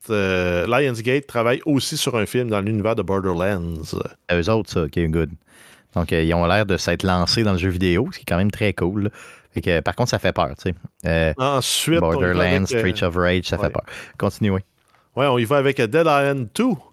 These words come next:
Speaker 1: qui est reporté une fois de plus par Deep Silver. Donc, on passe du vingt-trois avril euh, pour le vingt-trois avril, en fait, deux mille vingt-trois, pour la date de sortie. Ça devait sortir le trois février.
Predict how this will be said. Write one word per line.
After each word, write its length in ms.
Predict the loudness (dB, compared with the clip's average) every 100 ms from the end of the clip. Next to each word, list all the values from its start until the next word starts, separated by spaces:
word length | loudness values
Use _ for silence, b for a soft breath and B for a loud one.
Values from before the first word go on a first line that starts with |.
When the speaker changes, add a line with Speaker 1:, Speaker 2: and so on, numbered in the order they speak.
| -4
Speaker 1:
qui 80 |
est 60 | 0
reporté 480 | 0 -2 -2 -4 -2
une 180 | -2 -2
fois 280 | -2 0 2
de 140 | 0
plus 220 | 0 -2
par 160 | 0 0
Deep 200 | 0 0
Silver. 400 | 0 2 2 0
Donc, 200 | -2 -2
on 120 | 0
passe 200 | 0 -2
du 80 | -2
vingt-trois 460 | -2 -2 0 0 2
avril 460 | 0 0 2 2 -2 b b b b b _ 0
euh, 220 | 2 2
pour 160 | 2
le 60 | 2
vingt-trois 420 | 2 0 0 2
avril, 280 | 2 2 2
en 80 | 2
fait, 80 | 0
deux 120 | 0
mille 120 | 0
vingt-trois, 260 | -2 -2 -2
pour 100 | 0
la 80 | 2
date 140 | 0
de 40 |
sortie. 280 | -2 -4 -4
Ça 120 | -4
devait 140 | 0 0
sortir 280 | -2 0 0
le 80 | 0
trois 200 | -2 -2
février. 480 | -2 -2 -2 -2